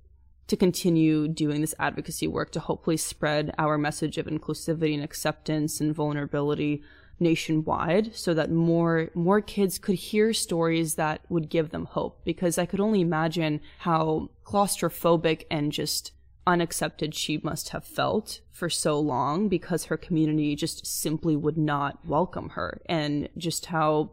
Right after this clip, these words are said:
isolating that is. I just wanted to amplify her story to hopefully reach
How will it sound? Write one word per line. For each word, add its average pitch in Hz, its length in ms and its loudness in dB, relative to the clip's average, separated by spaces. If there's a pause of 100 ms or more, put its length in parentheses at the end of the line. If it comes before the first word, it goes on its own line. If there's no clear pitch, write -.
isolating 156 640 4
that 139 240 -2
is. - 440 -4
I 180 80 4
just 175 200 0
wanted 180 200 4
to - 120 -6
amplify 165 460 -2
her 165 200 -2
story 160 440 0
to - 100 -6
hopefully - 580 -2
reach - 520 -6